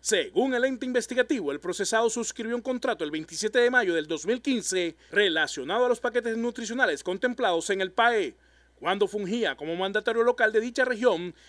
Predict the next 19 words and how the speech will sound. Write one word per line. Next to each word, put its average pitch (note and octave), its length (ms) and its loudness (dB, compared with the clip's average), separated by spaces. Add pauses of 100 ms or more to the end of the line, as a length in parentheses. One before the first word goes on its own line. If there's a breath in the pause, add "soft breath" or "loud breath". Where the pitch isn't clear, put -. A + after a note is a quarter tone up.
situada A3+ 540 0
en C4 80 0
el C4+ 80 -2
centro F3+ 380 0
del G3+ 100 -2
departamento A3+ 680 0
del D#3+ 100 -2
Cesar. F#3 440 0 (200)
Asimismo, E3 760 0
fue G#3+ 140 2
citada A3 340 0
a - 20 2
la A3+ 100 0
diligencia A3 500 -4
judicial G#3+ 600 0 (260 loud breath)
María E3 400 0
Carla B3+ 320 2
González A#3+ 420 0
Romero, G3+ 520 0